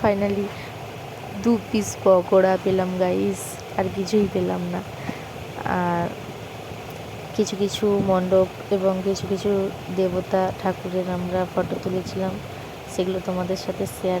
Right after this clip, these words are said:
করছি। তোমাদের যদি ভা-, কোন মণ্ডপটা ভালো লেগেছে, কমেন্ট করে জানিও। আমার ছেলেরও কিছু ফ্লাওয়ার আর্টের কাছে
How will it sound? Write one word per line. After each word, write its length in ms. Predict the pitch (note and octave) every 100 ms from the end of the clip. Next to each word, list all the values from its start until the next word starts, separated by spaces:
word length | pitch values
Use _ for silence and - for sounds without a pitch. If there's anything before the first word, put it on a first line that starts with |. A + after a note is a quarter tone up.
| F3+
করছি। 380 | F#3 - - G#3+ -
তোমাদের 320 | F#3 F#3 F#3+
যদি 200 | F#3 F3+ F#3
ভা-, 440 | F3+ F3+ F3+ -
কোন 200 | F#3+ F#3+ F#3+ - - - - - - - - - -
মণ্ডপটা 520 | G3+ F#3+ G3 - G3+
ভালো 300 | F#3+ G3 F#3+
লেগেছে, 440 | F#3+ F#3 G3 - G3
কমেন্ট 300 | F#3 F3+ F#3 -
করে 180 | F#3+ F#3
জানিও। 640 | F#3 F3+ F3+ F#3+ G#3+ -
আমার 200 | F#3+ F#3 F3+
ছেলেরও 420 | - F#3+ F#3+ G3 F#3+
কিছু 280 | G3 - G3 -
ফ্লাওয়ার 360 | F#3 F#3 F#3
আর্টের 240 | F#3 F3+ F#3 F3
কাছে 340 | F#3 G3+ F#3+